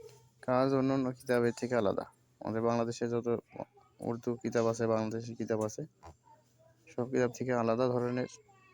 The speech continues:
কাজ আছে এখানে। যদি কেউ নিতে চান,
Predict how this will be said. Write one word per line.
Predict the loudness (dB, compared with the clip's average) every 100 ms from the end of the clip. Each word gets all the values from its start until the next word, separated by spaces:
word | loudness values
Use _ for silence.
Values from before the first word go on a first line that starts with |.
| -6
কাজ | 0 2 0
আছে | -2 -8
এখানে। | -8 _ _ _ _ -20 -20 -20 -20 -20 -20 -20 -20 _ -20 _ -20 -20 _ -20 -20 _ _ _ _ _ _ -8 -2
যদি | 0 0 0
কেউ | 2 2
নিতে | 0 -2
চান, | 0